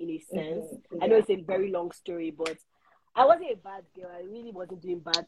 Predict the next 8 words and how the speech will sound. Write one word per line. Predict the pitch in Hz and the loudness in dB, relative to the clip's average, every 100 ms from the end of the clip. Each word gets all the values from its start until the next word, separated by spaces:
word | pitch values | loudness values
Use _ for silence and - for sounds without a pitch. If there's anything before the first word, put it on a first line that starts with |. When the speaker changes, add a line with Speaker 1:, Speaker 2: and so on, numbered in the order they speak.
| - | -6
Speaker 1:
things. | 170 160 160 - | -6 -6 -6 8
Speaker 2:
Eh, | 370 453 508 | 10 10 8
Speaker 1:
But | 151 190 277 | 6 6 6
Speaker 2:
Tammy? | 349 381 254 294 440 - _ - - | 6 6 6 6 4 0 _ -12 -4
Speaker 1:
I, | 269 330 | -2 -2
mm, | 320 392 453 - | 0 2 2 0
I | 294 302 - _ - | -2 -2 -4 _ -4
really, | 339 381 - | 0 2 0